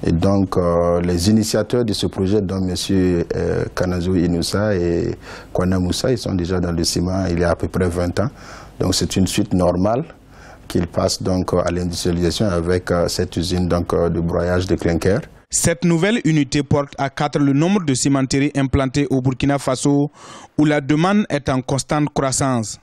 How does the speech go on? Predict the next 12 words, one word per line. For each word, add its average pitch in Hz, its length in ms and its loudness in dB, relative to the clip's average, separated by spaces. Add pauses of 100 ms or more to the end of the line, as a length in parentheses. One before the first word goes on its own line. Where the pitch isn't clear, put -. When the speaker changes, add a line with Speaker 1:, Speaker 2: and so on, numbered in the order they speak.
Speaker 2:
La 151 180 0
demande 170 380 4
varie 151 360 2
entre 151 340 0
un 156 100 2
à 135 240 -2
un 254 120 4
million 160 300 2
cinq 160 240 -2
cent 160 180 0
mille 202 220 4
tonnes 156 380 2